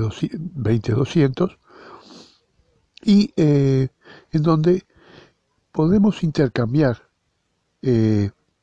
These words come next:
opiniones sobre el acontecer nacional en relación, por ejemplo, en esta oportunidad, a una obra que estoy, eh, dando en otros talleres, que es,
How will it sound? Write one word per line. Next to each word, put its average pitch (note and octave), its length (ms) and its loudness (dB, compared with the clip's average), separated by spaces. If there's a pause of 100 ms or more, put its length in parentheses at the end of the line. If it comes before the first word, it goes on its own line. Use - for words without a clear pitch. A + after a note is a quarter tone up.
(140)
opiniones C#3+ 840 0
sobre C3+ 320 -2 (180)
el B2 80 -2
acontecer A#2 640 -4
nacional C3+ 440 -2 (320)
en G3 200 2
relación, D3+ 600 0
por B2 200 -2
ejemplo, A#2 480 -2
en G#2 80 -4
esta A2 200 -4
oportunidad, A#2 800 -2 (460)
a D#3 160 0
una D#3+ 400 0
obra C#3 480 0
que B2+ 400 -2
estoy, C3 420 -2 (540)
eh, A#2 120 -2
dando A#2+ 380 -2
en A2+ 80 -4
otros C3 300 -4
talleres, C#3+ 580 0 (600)
que C3 360 2
es, - 220 -6